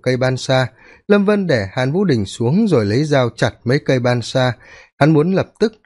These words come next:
làm một cái bè gỗ. Lâm Vân đã là tinh hồn trung kỳ cho nên làm việc vô cùng mau lẹ.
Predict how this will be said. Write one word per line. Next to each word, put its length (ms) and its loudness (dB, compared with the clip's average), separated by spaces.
làm 240 0
một 80 -4
cái 140 -4
bè 160 0
gỗ. 160 -2
Lâm 160 4
Vân 200 0
đã 140 0
là 140 2
tinh 240 -2
hồn 200 0
trung 220 -2
kỳ 360 2
cho 120 -4
nên 200 0
làm 260 -2
việc 240 -6
vô 240 2
cùng 240 -2
mau 160 -2
lẹ. 220 0